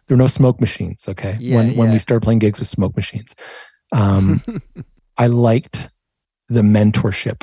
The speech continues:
Speaker 1: of, like, the other rock bands. I liked having people to impress, people that were slightly older to impress and to feed off of and to, you know,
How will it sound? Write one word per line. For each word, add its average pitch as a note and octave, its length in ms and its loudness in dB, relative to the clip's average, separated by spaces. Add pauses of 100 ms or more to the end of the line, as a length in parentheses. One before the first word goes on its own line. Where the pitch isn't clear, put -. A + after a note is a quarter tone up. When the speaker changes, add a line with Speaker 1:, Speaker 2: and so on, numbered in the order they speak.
Speaker 1:
of, G#2+ 140 -8
like, G#2 200 -6
the - 140 -6
other F#2+ 220 -2
rock F#2+ 240 -6
bands. G2+ 340 -8
I A2 80 -6
liked G2+ 460 -4 (400)
having G#2+ 260 -4
people G#2+ 300 -2
to G2+ 260 -4 (640)
impress, A2 440 0
people B2 180 2
that A#2 60 2
were A#2 80 0
slightly A2+ 360 -2
older G2+ 220 0
to - 180 -6
impress G2 460 -4
and F#2+ 140 -2
to G#2 100 -6
feed F#2+ 240 -2
off - 240 -4
of G#2+ 100 -4
and G2+ 160 -4
to, A#2 260 -4 (140)
you G#2+ 100 0
know, F#2+ 220 0